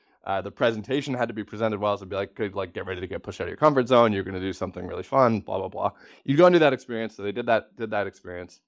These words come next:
For those hundred that ran it the traditional way, where you wouldn't know where you were going until you got there, uh,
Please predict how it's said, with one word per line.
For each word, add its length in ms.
For 140
those 260
hundred 400
that 100
ran 160
it 60
the 60
traditional 420
way, 160
where 160
you 100
wouldn't 320
know 140
where 100
you 100
were 80
going 200
until 180
you 80
got 180
there, 220
uh, 320